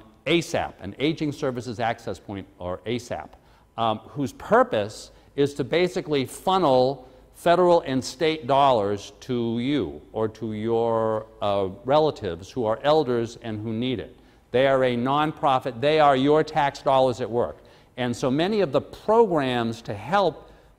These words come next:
families deal with Alzheimer's are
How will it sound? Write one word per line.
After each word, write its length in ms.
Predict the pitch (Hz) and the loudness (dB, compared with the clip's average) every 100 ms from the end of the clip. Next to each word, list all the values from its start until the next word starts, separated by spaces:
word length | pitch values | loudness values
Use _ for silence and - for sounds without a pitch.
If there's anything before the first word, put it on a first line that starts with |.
| _ | _
families 600 | - 180 185 165 143 131 | -4 -2 0 0 0 -2
deal 580 | 107 147 170 175 160 156 139 | -2 0 4 6 6 4 0
with 260 | 131 - | -2 0
Alzheimer's 800 | 135 147 147 120 95 92 95 - - _ _ - | 0 0 0 -2 -4 -6 -10 -14 -20 _ _ 2
are 340 | 143 156 160 | 6 8 6